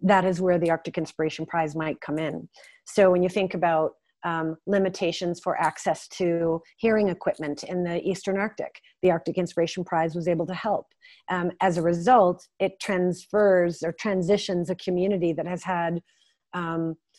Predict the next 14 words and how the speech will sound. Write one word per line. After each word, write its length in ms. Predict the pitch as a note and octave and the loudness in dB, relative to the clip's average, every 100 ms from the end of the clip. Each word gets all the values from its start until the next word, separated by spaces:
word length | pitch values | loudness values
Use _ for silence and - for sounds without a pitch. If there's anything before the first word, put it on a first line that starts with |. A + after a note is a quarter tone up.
| _ | _
a 80 | F#3 | 0
very 320 | F3+ G3+ G#3 | 4 6 6
long 340 | F#3+ F3+ F3+ F#3 | 4 2 2 0
history 560 | F3+ A3 - F#3 E3+ | -2 -6 -2 0 2
of 220 | E3+ E3+ - _ | 0 -2 -10 _
children 400 | - G3 F#3 F3+ | 0 2 2 0
with 140 | E3+ - | -2 -2
hearing 340 | A#3+ C#4 G#3 | 2 4 4
loss 260 | D#3+ E3 - | 0 -2 -8
because 240 | E3 F3+ E3+ | -10 -6 -4
of 120 | E3 | 0
ear 140 | F#3+ | 2
infections 800 | G#3+ G#3 D#3+ - E3 D#3+ D#3+ - _ _ _ _ F#3+ | 0 0 -2 -2 -6 -4 -6 -10 _ _ _ _ 0
now 640 | G3+ G3 F#3 F#3 F3+ | 2 4 4 4 4